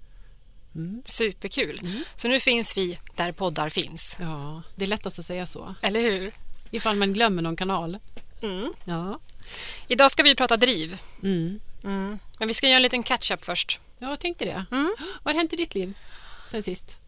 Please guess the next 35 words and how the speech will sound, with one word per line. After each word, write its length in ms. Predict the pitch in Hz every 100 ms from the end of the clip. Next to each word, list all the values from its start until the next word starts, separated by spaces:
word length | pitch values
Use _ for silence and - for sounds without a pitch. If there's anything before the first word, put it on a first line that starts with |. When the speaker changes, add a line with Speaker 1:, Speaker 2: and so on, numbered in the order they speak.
| -
Speaker 2:
Eh, 180 | 320 320
det 80 | 339
har 120 | 370
ungefär 260 | 403 359
hänt 200 | 294 285
samma 200 | - 269
sak 200 | 254 254
som 140 | - 247
sist. 340 | 262 - - - -
Speaker 1:
Jaha, 400 | 190 233 302 381
Speaker 2:
Eh, 120 | 233 226
Speaker 1:
du 60 | 240
Speaker 2:
och 60 |
sist, 300 | 254 247 -
att 100 | 233
jag, 120 | 240
det 60 | 214
här 100 | 214
med 80 | 208
att 60 |
jag 100 | 214
bor 140 | 202 214
i 40 |
bilen 280 | 226 233 208
och 100 | 190
så, 120 | 175
då. 180 | 180 214 - - -
Speaker 1:
Oj, 320 | 208 214 160 151
oj, 180 | 302 220
oj. 120 | 190 - 233
Speaker 2:
Mm. 100 | 208
Speaker 1:
Ja. 260 | 214 240 254 - - - -
Speaker 2:
Jag 200 | 254 240
har, 600 | 226 - 269 247 226 226
eh, 240 | 220 214